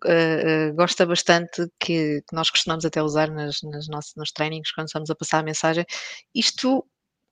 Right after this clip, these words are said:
é, é, é mu-, é, é o princípio da, e o, e a base da humanidade. Nós costumamos pôr um, um pequeno Neandertal a explicar,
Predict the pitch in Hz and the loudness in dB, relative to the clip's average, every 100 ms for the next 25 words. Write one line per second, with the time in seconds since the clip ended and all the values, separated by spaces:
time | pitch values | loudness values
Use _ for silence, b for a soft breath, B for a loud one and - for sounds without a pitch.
0 | _ _ 196 - 190 - 190 185 185 202 | _ _ 4 6 4 6 2 4 4 2
1 | - - 175 170 - 175 185 214 214 - | 2 6 8 8 6 4 6 6 6 4
2 | 185 185 185 180 170 160 160 - 165 165 | 2 2 4 4 4 0 -2 -6 2 6
3 | 165 170 160 160 165 156 147 156 - 180 | 8 6 4 -2 0 2 2 0 -4 -4
4 | 170 156 - 165 165 160 165 - 175 165 | -4 -4 -2 -2 -2 -4 -8 2 2 2
5 | 165 165 170 170 160 160 165 - 165 165 | 0 2 0 4 4 4 2 0 4 6
6 | 156 | 4